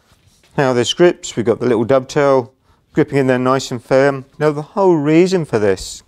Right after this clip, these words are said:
gives me a lot more access. Okay, so with this setup, got the chisel in place, the jaws in, got a lot of open area here, which is great to allow the chisel to come round. We're away from the chuck body, so lots of clearance for our hands, so we're not gonna clash onto the chuck.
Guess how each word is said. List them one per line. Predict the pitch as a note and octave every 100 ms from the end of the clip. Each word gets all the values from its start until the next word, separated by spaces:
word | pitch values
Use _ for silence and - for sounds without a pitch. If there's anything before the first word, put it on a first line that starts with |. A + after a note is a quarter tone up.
| _
gives | - G3
me | G3+
a | B2+
lot | A#2+
more | A#2 G2+
access. | A2 - - F#2 - - - _ _ _ _ -
Okay, | D#3 D#3+ A#2
so | - E3 D#3 - _ _ -
with | B2
this | G3+ -
setup, | - D3+ - D3+ C3+ _
got | - -
the | C3
chisel | - D3+ C3+
in | C#3 A2+
place, | C#3 C#3 C3+ - - _ _ _
the | -
jaws | G#2+ C#3+ D3+ C3
in, | D3+ C#3 - _ _ _
got | -
a | -
lot | F3 G3 G3
of | D#3+
open | E3+ F3 E3+ D3
area | C#3 D#3 C#3+ A#2
here, | B2
which | G#2 -
is | G2+
great | - D3+ E3+ -
to | - C#3
allow | B2+ B2+
the | A2+
chisel | - D3+ C3
to | A2
come | - A2 A2+
round. | B2+ D#3 F#3 F3 _ _ _ _ -
We're | C3 C3
away | B2+ D#3+ E3
from | - D#3
the | C3
chuck | - D#3+ -
body, | D#3+ D#3
so | D3+ B2
lots | A#2 D3+ F3+ - E3
of | -
clearance | D#3+ E3 C#3 -
for | C#3+
our | C3
hands, | A#2 C3 B2+ A2 G#2
so | C3 B2
we're |
not | F#3+ G3+
gonna | E3
clash | - - D3 C#3
onto | D3 B2
the | A2
chuck. | - B2+ A2+